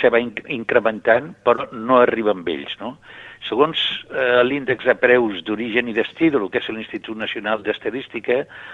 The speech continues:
a l'any dos mil vint-i-dos, la mitja de lo que s'han encarit els aliments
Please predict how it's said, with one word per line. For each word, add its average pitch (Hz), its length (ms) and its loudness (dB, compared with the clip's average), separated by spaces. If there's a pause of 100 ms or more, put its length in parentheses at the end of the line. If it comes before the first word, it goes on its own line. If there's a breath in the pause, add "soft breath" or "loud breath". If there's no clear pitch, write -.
(200 loud breath)
a 98 80 -2
l'any 110 180 2
dos 117 160 -2
mil 120 140 -4
vint-i-dos, 117 680 -2
la 117 200 6
mitja 135 560 -2
de 120 180 0
lo 113 200 0
que 120 140 2
s'han 139 200 -4
encarit 131 600 -2
els 113 160 2 (100)
aliments 123 420 -2